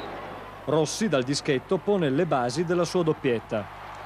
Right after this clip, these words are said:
Quest'azione esalta la vitalità dei centrocampisti bianconeri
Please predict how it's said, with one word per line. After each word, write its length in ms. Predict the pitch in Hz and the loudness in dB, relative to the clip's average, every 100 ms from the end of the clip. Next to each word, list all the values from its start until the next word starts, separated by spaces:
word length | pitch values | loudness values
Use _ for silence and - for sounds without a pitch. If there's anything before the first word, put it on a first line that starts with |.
| - - - - - - - - - - - - - - - | -12 -12 -12 -14 -14 -16 -16 -16 -16 -14 -14 -14 -14 -14 -4
Quest'azione 680 | 151 190 185 208 190 208 - | 0 0 0 2 2 2 -2
esalta 420 | 175 208 226 208 | -2 -2 0 0
la 120 | 180 | 0
vitalità 480 | 165 160 180 175 208 | 0 0 0 0 0
dei 140 | 180 | -2
centrocampisti 720 | 160 160 151 156 143 165 151 147 | -2 -2 -2 -2 -2 -2 -2 -2
bianconeri 680 | 139 131 143 143 139 127 | -2 -2 0 0 0 -2